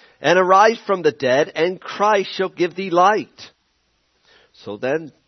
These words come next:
see then that ye walk circumspectly, not as fools,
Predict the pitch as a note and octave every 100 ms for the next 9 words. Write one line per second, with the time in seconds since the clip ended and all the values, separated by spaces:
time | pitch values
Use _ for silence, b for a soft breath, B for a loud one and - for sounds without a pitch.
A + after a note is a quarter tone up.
0 | _ - - C3+ C#3+ D3+ D3 C#3 C#3+ B2+
1 | C3+ C3+ - D3+ D#3 D3 C#3 - G#2 -
2 | G2+ A2 C3 C#3 C3 _ C3+ D3 C3